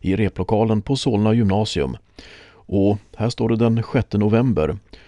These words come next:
som tyvärr har passerat när taltidningen kommer ut. Men det är klockan arton och trettio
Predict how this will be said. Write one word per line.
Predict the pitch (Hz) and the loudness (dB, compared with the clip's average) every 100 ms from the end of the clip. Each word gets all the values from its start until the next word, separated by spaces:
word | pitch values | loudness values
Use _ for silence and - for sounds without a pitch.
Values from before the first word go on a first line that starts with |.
| - - | -20 -14
som | - 78 | -8 -8
tyvärr | - 82 98 | -4 0 2
har | 104 104 | 2 0
passerat | 113 101 101 113 117 - | 0 0 2 2 0 -6
när | 110 110 | -4 -2
taltidningen | - 98 - 107 113 117 | 0 0 0 0 2 0
kommer | - 117 107 | 0 0 2
ut. | 127 - - - - - - | 0 -4 -20 -20 -20 -20 -20
Men | - - | -10 -2
det | 113 | -2
är | |
klockan | 127 127 131 | 0 -2 0
arton | 101 107 110 | -2 0 0
och | |
trettio | - 101 - 135 | 0 -2 0 -2